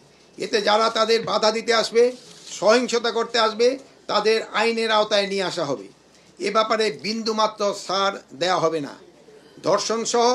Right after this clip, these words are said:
নারী ও শিশু নির্যাতনের বিরুদ্ধে আইনগত পদক্ষেপ গ্রহণের পাশাপাশি সামাজিক আন্দোলন ও সচেতনতা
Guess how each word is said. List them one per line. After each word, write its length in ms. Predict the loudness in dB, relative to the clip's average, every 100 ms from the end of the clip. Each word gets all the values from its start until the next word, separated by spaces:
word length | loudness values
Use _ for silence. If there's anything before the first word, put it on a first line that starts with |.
| 0 -10 -18 -6
নারী 300 | -2 -2 0
ও 60 | -2
শিশু 300 | -2 -6 -6
নির্যাতনের 640 | -6 -2 0 0 0 0 0
বিরুদ্ধে 300 | -2 -8 -10 -14 -18 -20 -6
আইনগত 540 | 0 0 0 -4 -2 -4 -4
পদক্ষেপ 440 | -6 -4 -2 -2 -2
গ্রহণের 340 | 0 0 0 -2
পাশাপাশি 440 | -4 -2 -2 -4 -8 -10 -20 -10
সামাজিক 480 | -2 2 2 0 -2
আন্দোলন 540 | -2 -2 -2 0 0 -2 -8 _ -8
ও 40 |
সচেতনতা 600 | -4 -2 2 2 0 -4